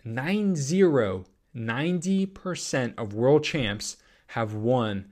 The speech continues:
the Kansas City Wide Open. So, I don't,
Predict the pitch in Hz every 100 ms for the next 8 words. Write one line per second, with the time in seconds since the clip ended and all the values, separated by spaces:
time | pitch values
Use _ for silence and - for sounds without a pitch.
0 | _ - 110 - 113 107 - 101 98 98
1 | 95 101 - - _ _ _ _ _ _
2 | _ _ _ - _ - - _ - 160
3 | 139 123 113 - - - _ _ _ _
4 | _ _ _ _ 131 156 175